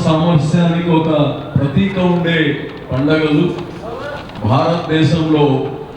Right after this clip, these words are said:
ఒక అరుదైన పండగ. దీన్ని నగర ప్రజలకి ఒక వారం పాటు ట్రాఫిక్ కానీ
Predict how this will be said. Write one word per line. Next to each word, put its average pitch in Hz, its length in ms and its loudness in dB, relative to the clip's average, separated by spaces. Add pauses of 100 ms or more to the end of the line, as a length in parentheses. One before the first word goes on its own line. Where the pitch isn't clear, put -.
(480)
ఒక 131 80 -4 (100)
అరుదైన 156 440 2 (760)
పండగ. 131 280 0 (1700)
దీన్ని 190 440 2 (1000)
నగర 160 260 4
ప్రజలకి 165 680 2 (420)
ఒక 143 200 -4
వారం 156 400 2
పాటు 151 320 2 (1600)
ట్రాఫిక్ 143 480 2
కానీ 147 240 2